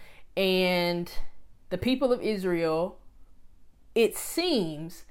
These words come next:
are in a real submissive place. The way it reads is like the people of Israel are finally perhaps in this place of, like, o-, obeying the Lord, finally, right? So they go to Jeremiah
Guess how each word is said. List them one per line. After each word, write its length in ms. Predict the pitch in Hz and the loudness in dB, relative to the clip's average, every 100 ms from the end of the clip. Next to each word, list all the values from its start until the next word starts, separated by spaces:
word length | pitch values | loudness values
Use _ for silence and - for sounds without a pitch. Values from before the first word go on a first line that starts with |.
| - - - - | -18 -18 -10 2
are 140 | 196 | 4
in 140 | 202 185 | 4 2
a 80 | |
real 480 | 175 196 226 240 240 | 2 0 2 4 4
submissive 720 | 233 - 185 190 196 196 180 - | 2 -4 -2 -2 -2 -4 -8 -6
place. 480 | 139 - - - - - - - - - - - | -8 -8 -14 -16 -16 -18 -20 -20 -20 -20 -18 -6
The 80 | 175 | 2
way 180 | 214 208 | 4 4
it 100 | 196 | 2
reads 640 | 226 269 202 165 165 - - - - - - | 2 2 2 -2 -6 -8 -12 -16 -20 -16 -8
is 140 | 165 | 0
like 160 | 175 180 | 0 0
the 80 | |
people 280 | 190 220 226 | -2 -2 -2
of 100 | 202 | -2
Israel 560 | 170 175 170 170 160 170 | -2 -2 -2 -2 -2 -2
are 100 | 156 | -6
finally 760 | - 180 190 226 226 226 220 - - | 0 2 2 2 -2 -4 -6 -12 -12
perhaps 420 | 175 - 185 - | -6 0 -2 -2
in 180 | 175 175 | -6 -4
this 180 | 170 - | -4 -6
place 400 | - 160 156 - | -4 -4 -4 -8
of, 420 | 156 151 147 151 - - - - - - - - - - - | -10 -8 -10 -12 -14 -18 -18 -18 -20 -20 -20 -20 -20 -20 -8
like, 400 | 170 165 156 - - - - - - - - - 196 | -2 -2 -2 -10 -18 -20 -20 -20 -20 -20 -20 0 2
o-, 240 | 185 160 - | 2 0 4
obeying 500 | 196 170 180 175 185 | 6 6 2 2 0
the 100 | 170 | 0
Lord, 400 | 160 143 - - - - - - - - | -2 -4 -6 -12 -14 -12 -12 -14 -14 -4
finally, 520 | 156 151 - - - - | -4 -4 -8 -18 -20 -10
right? 340 | - 160 165 - | -2 0 0 -4
So 80 | 180 | -4
they 100 | 165 | 4
go 160 | 196 | 6
to 80 | 240 | 6
Jeremiah 640 | 220 214 190 165 160 165 | 4 2 4 2 2 0